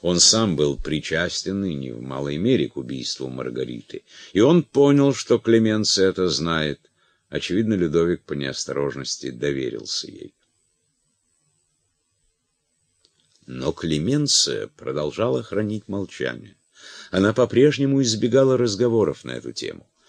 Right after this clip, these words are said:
Ей казалось, что и на ней лежит вина, пусть даже невольная, ибо ее супруг, благородное сердце которого она так превозносила, задушил, тем не менее, свою первую жену, чтобы жениться на ней,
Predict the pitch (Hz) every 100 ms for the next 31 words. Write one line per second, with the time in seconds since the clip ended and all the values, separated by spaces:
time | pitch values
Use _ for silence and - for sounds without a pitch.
0 | - - - 92 101 101 90 110 110 104
1 | - 107 107 107 107 107 101 92 82 85
2 | 76 85 82 - 78 87 82 73 - 85
3 | 85 69 73 80 76 82 82 80 87 76
4 | 71 69 76 76 - 127 98 107 104 95
5 | - 104 - 113 104 - _ _ - -
6 | 69 67 67 73 85 78 78 76 92 87
7 | 73 - - 71 78 73 69 69 69 76
8 | 71 - 67 65 58 64 67 - 107 80
9 | - _ _ _ _ _ _ - - 101
10 | 98 117 - 135 123 92 104 98 90 101
11 | 95 85 80 - 95 95 92 80 - 107
12 | 101 90 85 80 69 95 139 120 - 82
13 | 85 80 101 117 - 110 110 113 110 78
14 | 58